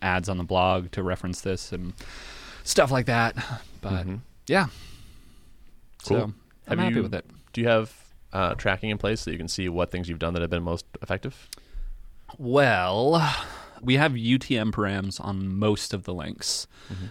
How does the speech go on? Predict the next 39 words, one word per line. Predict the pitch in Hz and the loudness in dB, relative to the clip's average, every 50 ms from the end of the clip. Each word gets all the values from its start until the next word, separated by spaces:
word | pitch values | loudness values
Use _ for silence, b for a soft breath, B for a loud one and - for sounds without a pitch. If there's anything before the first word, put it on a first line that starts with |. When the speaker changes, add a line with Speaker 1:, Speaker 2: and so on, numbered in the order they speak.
| B - | B -6
Speaker 1:
So | - - 104 101 101 101 98 | 0 4 4 6 6 4 2
in | - 107 101 98 | 2 0 -2 -2
theory, | - - - - 147 135 127 123 117 110 107 | -4 -6 -2 2 4 6 6 6 6 6 6
that | 104 104 104 - | 6 4 4 2
means | 104 104 101 95 98 90 | 0 0 0 0 -2 -2
that | - 92 | -4 -4
Google | 92 107 104 95 101 101 | -4 -2 -2 0 0 0
Analytics | 98 98 101 95 92 92 95 87 - - - - | 0 0 -2 -2 -2 -2 -4 -4 -6 -8 -12 -10
can | - 95 95 92 | -8 -8 -6 -4
pick | - 98 82 | -4 -4 -4
it | 87 | -4
up | 85 85 - | -6 -6 -6
and | 85 90 | -8 -8
tell | - 95 90 | -8 -8 -8
me | 90 90 | -6 -8
the | 95 92 | -8 -8
answer | - - - - | -10 -10 -10 -10
to | - - | -8 -8
those | - - - | -8 -10 -10
questions. | - - - - - - - 67 - - 90 | -10 -10 -10 -10 -12 -14 -12 -10 -8 -8 -6
Speaker 2:
Mm-hmm. | 85 87 92 98 - _ _ _ _ - - - - | -6 -6 -8 -8 -12 _ _ _ _ -20 -16 -6 -4
Speaker 1:
We | 117 107 | -4 0
also | - - 113 113 113 - - 117 107 104 95 | 2 6 6 6 6 4 2 2 2 2 2
have | 90 98 92 95 95 95 95 92 95 92 - - - B B B B B B B B B B B B B B B - | 2 2 2 2 0 -2 -2 -4 -4 -6 -8 -10 -16 B B B B B B B B B B B B B B B -6
similar | - - - - 151 131 127 123 117 110 | -2 0 4 6 8 8 8 8 8 6
tracking | 95 - - 107 104 101 - - 113 107 101 104 104 - - | 4 4 4 4 4 4 2 0 0 0 0 0 -2 -2 0
on | 101 101 98 98 95 95 95 95 95 95 95 95 95 95 85 85 B B B _ - - - - - | 0 2 2 2 2 2 0 0 0 -2 -2 -2 -2 -2 -4 -6 B B B _ -20 -20 -20 -18 -12
subscription | - - 101 - - - - - - 170 165 165 - | -10 -8 -8 -6 -4 -2 -2 0 0 -2 -4 -4 -4
events | - 160 156 160 165 165 156 - - - - - - - - - - _ _ _ _ _ _ _ _ _ _ _ _ _ - | -6 -4 -2 -2 -2 -2 -4 -6 -8 -6 -6 -6 -6 -8 -10 -12 -16 _ _ _ _ _ _ _ _ _ _ _ _ _ -6
in | 110 107 104 104 104 101 101 104 101 101 98 - | -4 -2 0 0 0 0 0 0 -2 -2 -2 -4
Upcase. | - 107 - - 151 151 | -6 -6 -2 -2 -2 -2
So | - - - | -2 0 0
we | 104 104 95 | 2 0 0
potentially | - _ _ - 135 - 175 185 170 - 156 | -2 _ _ 0 2 4 4 4 4 4 2
can | - - 117 107 | 4 4 2 2
do | 107 104 98 | 2 2 0
sort | - - 104 98 | 0 0 0 0
of | 95 92 | 0 0
a | 92 92 87 90 | 0 0 0 -2